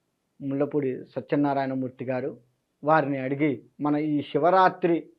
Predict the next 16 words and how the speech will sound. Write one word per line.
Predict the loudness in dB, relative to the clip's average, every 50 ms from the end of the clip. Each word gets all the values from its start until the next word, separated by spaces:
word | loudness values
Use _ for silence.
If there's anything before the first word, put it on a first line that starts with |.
| _ _ -2
ఎలా | 0 2 6 10 10 10
ఉండాలి, | 10 10 8 6 6 6 4 4 2 -2 -4 -8 _ _ _ _ _ _ _ -4
ఏంటి, | 2 4 4 6 4 4 2 0 -2 -2 -2 -6
అసలు | -2 0 0 0
శివరాత్రి | 2 2 2 4 6 6 6 4 4 2 -2 2 4 4 4 2 0 -4 -10 -16 -16 -14
జాగరణ | -8 0 4 6 6 6 6 6 4 4 4 4
కానీ | 4 4 4 4 4 0 -2 -4 -8 -14 _ _ _ _ _ -4
ఉపవాసం | 4 8 10 10 10 10 8 6 4 2
కానీ | 4 4 4 4 4 2
ఎలా | 2 2 4 4 4 2 2 2
చేయాలి | 2 2 2 2 0 -2 -4 -6 -8 _ -12
అనేది | -8 -6 -4 -4 -2 -2 -2 -2 -4 -6 _ _ _ _ _ -20 -20 -20 _ _ _ -4
ఆ | -2 0 0 -2 -2 -6 -6
గురువుగారిని | -2 0 2 4 6 4 4 4 0
అడిగి | -2 -4 -6 -6
తెలుసుకుందాము. | -8 -10 -12 -12 -10 -10 -8 -8 -8 -10 -12 -14 -14